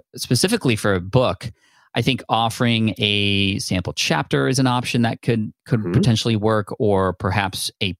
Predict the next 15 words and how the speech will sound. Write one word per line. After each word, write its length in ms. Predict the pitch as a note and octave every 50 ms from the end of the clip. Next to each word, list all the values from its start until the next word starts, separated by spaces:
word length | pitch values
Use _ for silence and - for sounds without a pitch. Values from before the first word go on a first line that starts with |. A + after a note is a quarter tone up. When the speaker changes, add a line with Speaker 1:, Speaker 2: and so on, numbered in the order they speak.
| _ _ _ _
Speaker 1:
part 260 | - - A#2+ G#2+ A2+
or 100 | - G#2+
piece 320 | G#2+ - - - C3 B2+ -
of 80 | B2+ A2+
the 60 | A#2
book 220 | G#2 - A2 G#2+
that 100 | - A2
is 140 | G#2 G2+ G#2
relevant 340 | G2+ G#2+ G#2+ G2 G#2+ G#2+ G#2+
to 60 | -
that 120 | G#2+ G2+ -
particular 360 | - - G#2+ F#2+ G#2 G2+ G2
episode. 420 | F#2+ G2+ - G2 - G#2+ G2+ F#2
Like, 140 | F#2+ F#2 F2+
hey, 420 | - F3+ E3+ D#3+ D3 C3 A#2+ A2